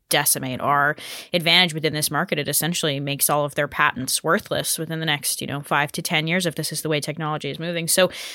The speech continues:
um, I went and had a look at, at what they're doing in this space. And in two thousand eighteen, they did invest in a risc five chip designer. Um, but then it was kind of last year where it all was unveiled that,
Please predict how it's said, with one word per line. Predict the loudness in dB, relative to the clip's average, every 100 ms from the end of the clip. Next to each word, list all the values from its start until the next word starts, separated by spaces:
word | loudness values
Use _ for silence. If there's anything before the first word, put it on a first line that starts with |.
| 0
um, | 6 6 6 0 -8 _ _ _ 0
I | 4 6
went | 6
and | 4
had | 4
a |
look | 4 4
at, | 0 0
at | 2
what | 2 4
they're | 6 8
doing | 8 6
in | 4
this | 2 4
space. | 4 4 4
And | 2
in | 0
two | 4 6
thousand | 8 6
eighteen, | 2 0 2 2 0 -4 -12 0
they | 2 4
did | 6 4
invest | 4 4 6 6 4 2
in | 0 0
a | 2 2
risc | 4 2
five | 4 4 6 2
chip | 0 0 0
designer. | -2 0 0 0 -2 -8 -12 0
Um, | 4 4 4 -2 -10 _ _
but | 0
then | 4 4 4
it | 0
was | 4
kind | 4 6
of |
last | 6 6 4 4
year | 6
where | 6
it | 6
all | 6 4 2 -4 -4
was | 0 2
unveiled | 2 4 4 4
that, | 2 0 -2